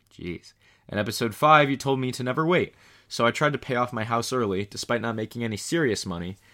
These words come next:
I refused to wait to graduate with a degree or wait to be interviewed by any company,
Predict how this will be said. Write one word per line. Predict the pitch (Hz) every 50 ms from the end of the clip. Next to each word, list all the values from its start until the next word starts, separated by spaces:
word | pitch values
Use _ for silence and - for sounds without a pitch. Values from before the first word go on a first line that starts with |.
| - _ _ _ -
I | -
refused | 104 104 - - 151 165 160 147 -
to | 131
wait | 110 110 110 110 -
to | -
graduate | 98 104 107 101 104 98 101 101 104 92
with | 95 -
a | -
degree | - 98 90 - - 104 101 98 101 120 147
or | - - 107 104 101 98 95 95 98 - - - _ -
wait | - 104 110 104 101
to | - 110
be | 113 107
interviewed | 107 110 117 107 95 92 95 90
by | 92 92 92
any | 95 95 95 92 90 90 98 _ -
company, | - 120 117 117 110 90 87 90 98